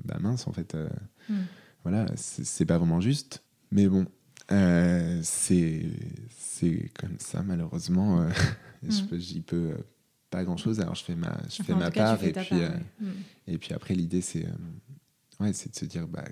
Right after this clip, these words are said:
Speaker 1: que c'est aussi en train de changer. Et pour moi, c'est en train de changer dans le bon sens. Il y a quand même beaucoup de choses qui se font, euh, et je suis assez optimiste pour la suite, euh, j'espère, en tout cas. Mais, euh, ouais, je pense que ça a changé ma vision, euh, du monde, déjà,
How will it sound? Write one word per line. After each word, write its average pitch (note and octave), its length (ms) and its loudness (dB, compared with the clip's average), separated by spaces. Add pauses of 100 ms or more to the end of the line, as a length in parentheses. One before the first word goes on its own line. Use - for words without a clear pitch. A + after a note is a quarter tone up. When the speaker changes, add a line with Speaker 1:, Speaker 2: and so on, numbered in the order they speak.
(120)
Speaker 1:
que - 160 -12
c'est - 180 -6
aussi - 220 -4
en E2 80 -2
train E2 160 -4
de E2+ 40 -4
changer. A2 260 0
Et G2 40 0
pour - 160 -8
moi, F2 160 -2
c'est - 120 -6
en - 60 -4
train - 160 -8
de - 60 -6
changer - 280 -6
dans - 120 -4
le - 180 -8
bon D2+ 140 -6
sens. G2+ 340 -2
Il - 40 -4
y - 20 -6
a - 40 -10
quand - 100 -6
même - 140 -2
beaucoup E2 220 -4
de - 60 -10
choses E2+ 200 -2
qui - 140 -6
se - 140 -4
font, F#2+ 380 2
euh, D#2+ 40 -2 (520)
et D#2 60 -2
je - 40 -2
suis E2+ 120 2
assez F2+ 320 2
optimiste F#2+ 800 2
pour D#2+ 200 -2
la D#2+ 140 0
suite, - 420 0
euh, D#2 200 0 (540)
j'espère, A#2 480 2 (100)
en E2 80 -4
tout - 120 -10
cas. C3+ 200 2 (200)
Mais, F#2+ 220 10
euh, E2+ 520 6 (240)
ouais, A#2+ 160 8
je - 80 -4
pense F#2+ 180 2
que G2+ 80 0
ça F2 120 6
a F2 60 6
changé F#2+ 220 2
ma F#2+ 140 4
vision, F2 340 2
euh, D#2+ 80 0
du F2 120 -6
monde, G2 240 0
déjà, F2+ 320 2